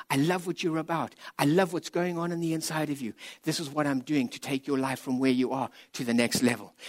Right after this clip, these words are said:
This is what I'm doing. This is what I want to put into your life so that it'll teach you,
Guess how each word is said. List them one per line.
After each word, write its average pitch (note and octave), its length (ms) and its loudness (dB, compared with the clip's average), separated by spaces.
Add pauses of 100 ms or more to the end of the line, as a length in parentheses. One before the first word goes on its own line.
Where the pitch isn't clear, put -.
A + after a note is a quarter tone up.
This E3 180 2
is D#3 140 -8
what D#3 140 2
I'm D3 140 4
doing. C#3 220 0 (140)
This G#3 160 0
is G3+ 140 -2
what G3 100 4
I F#3 60 6
want F#3 180 2
to F3 40 -2
put F#3+ 180 4
into F3+ 240 4
your D#3+ 160 4
life D#3+ 240 2 (180)
so - 140 -2
that E3 120 2
it'll E3 160 6 (120)
teach C4 420 4
you, F3 240 6